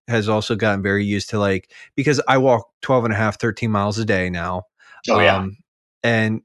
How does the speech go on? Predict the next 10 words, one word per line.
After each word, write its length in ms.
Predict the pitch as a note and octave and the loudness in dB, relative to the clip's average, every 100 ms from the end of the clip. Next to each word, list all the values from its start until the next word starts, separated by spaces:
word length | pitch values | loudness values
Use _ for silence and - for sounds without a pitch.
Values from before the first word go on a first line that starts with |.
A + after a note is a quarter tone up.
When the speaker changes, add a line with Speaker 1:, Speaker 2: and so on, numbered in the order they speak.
| - | -2
Speaker 1:
you 160 | C#3 B2 | 0 2
know, 200 | A2+ - _ _ _ - | 0 -4 _ _ _ -4
I 120 | D3+ | 0
probably 300 | - F#3 D3 | 2 4 2
burn 540 | A#2 C3+ B2+ A#2 G#2+ _ _ - | 4 4 4 2 -2 _ _ -6
more 160 | B2+ B2 | -2 2
calories 440 | C3+ A#2 A2 A2 A#2+ | 4 4 4 2 0
than 100 | A#2 | 0
most 300 | G#2+ G2+ - | 0 0 -2
people 400 | A#2 G2+ E2 | -2 -2 -4